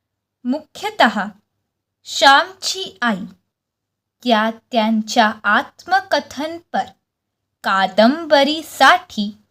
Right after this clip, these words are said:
प्रसिद्ध आहेत. या पुस्तकाने सगळ्यांच्या मनावर अमिट छाप सोडली. त्यांच्या लेखणीतून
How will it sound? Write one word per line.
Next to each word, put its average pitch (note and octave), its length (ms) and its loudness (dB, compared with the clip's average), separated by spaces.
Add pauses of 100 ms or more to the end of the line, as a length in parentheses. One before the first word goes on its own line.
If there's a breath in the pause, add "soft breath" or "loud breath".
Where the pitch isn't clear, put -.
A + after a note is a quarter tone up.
(340)
प्रसिद्ध - 640 -4 (220)
आहेत. G#3 440 0 (1300)
या G#3+ 240 4
पुस्तकाने A#3+ 960 -2 (520)
सगळ्यांच्या C4 1200 2
मनावर A3+ 720 0 (800)
अमिट D4 540 -4 (220)
छाप - 480 2
सोडली. A3 720 -4 (1900)
त्यांच्या A3+ 760 2
लेखणीतून A#3 1080 -4